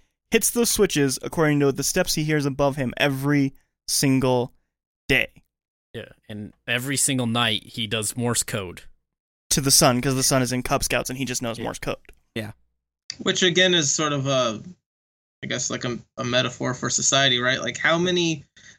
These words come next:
Speaker 4: things do people who are in a, a very privileged environment take for granted, not knowing the amount of effort that goes into those things operating?
Speaker 3: Yeah.
Speaker 4: Right? That
Speaker 1: Yeah.
Speaker 4: they don't just operate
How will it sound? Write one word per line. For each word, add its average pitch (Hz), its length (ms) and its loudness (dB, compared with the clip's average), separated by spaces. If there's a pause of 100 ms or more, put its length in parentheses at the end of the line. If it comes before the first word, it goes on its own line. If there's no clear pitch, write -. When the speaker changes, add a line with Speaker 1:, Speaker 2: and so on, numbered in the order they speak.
(180)
Speaker 4:
things 165 520 2
do 147 160 -2
people 147 480 -2
who 143 220 -2
are 139 220 4
in 135 120 0
a, 123 200 0
a - 160 -2
very 143 280 2
privileged 139 760 0
environment 135 640 0
take 143 200 0
for 143 160 -4
granted, 139 440 -2
not 139 220 -4
knowing 135 480 -4
the 131 260 -2 (160)
amount 139 320 0
of 123 140 -6
effort 139 400 -2
that 117 120 -2
goes 123 220 -4
into 120 240 -6
those 120 220 -4
things 117 240 -4
operating? 120 560 -2 (300)
Speaker 3:
Yeah. 110 220 -2
Speaker 4:
Right? 117 340 0
That 127 120 0
Speaker 1:
Yeah. 147 60 4
Speaker 4:
they 156 60 8
don't 170 160 6
just 175 240 2
operate 151 520 0